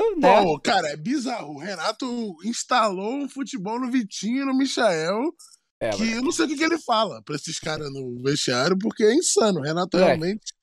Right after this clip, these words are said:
Speaker 1: E o, e o Bruno Henrique louco, né?
Speaker 2: Não, o
Speaker 1: Bruno
Speaker 2: Bruno Henrique tá
Speaker 1: Henrique
Speaker 2: maluco.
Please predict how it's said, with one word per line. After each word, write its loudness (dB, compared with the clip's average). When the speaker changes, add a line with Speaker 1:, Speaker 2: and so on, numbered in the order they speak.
Speaker 1:
E 6
o, 4
e 0
o 4
Bruno -2
Henrique -2
louco, 0
né? -6
Speaker 2:
Não, 0
o 0
Speaker 1:
Bruno 0
Speaker 2:
Bruno 2
Henrique 2
tá 4
Speaker 1:
Henrique 0
Speaker 2:
maluco. -20